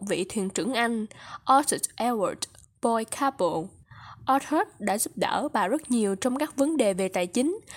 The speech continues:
và hơn hết, ông còn truyền cảm hứng cho bà với những bộ trang phục vô cùng thoải mái, nhưng cũng không kém phần lịch lãm của mình. Nó như là một dấu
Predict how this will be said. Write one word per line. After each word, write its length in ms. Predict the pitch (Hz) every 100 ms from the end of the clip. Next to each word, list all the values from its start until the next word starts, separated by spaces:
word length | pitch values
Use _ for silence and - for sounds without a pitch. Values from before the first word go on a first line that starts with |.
| - -
và 100 | 196
hơn 220 | 208 269
hết, 260 | 277 339 440 - -
ông 240 | 247 254 240
còn 200 | 202 196
truyền 260 | 220 190
cảm 180 | 165 196
hứng 160 | 277 330
cho 120 | 294
bà 280 | 214 190 180
với 200 | - 262
những 220 | 220 226
bộ 140 | 202 185
trang 280 | - 285
phục 260 | 294 190 - -
vô 200 | 269 269 269
cùng 140 | 185
thoải 200 | - 180
mái, 380 | 220 233 254 349 - - - -
nhưng 160 | 254
cũng 120 | 240
không 260 | 285 277 254
kém 260 | - 269 339
phần 160 | 233
lịch 160 | 190 -
lãm 300 | 175 160 254
của 140 | -
mình. 320 | 233 190 170 180 - _ - - -
Nó 260 | 233 247 311
như 200 | 330 311
là 100 | 226
một 240 | 190 -
dấu 220 | 233 339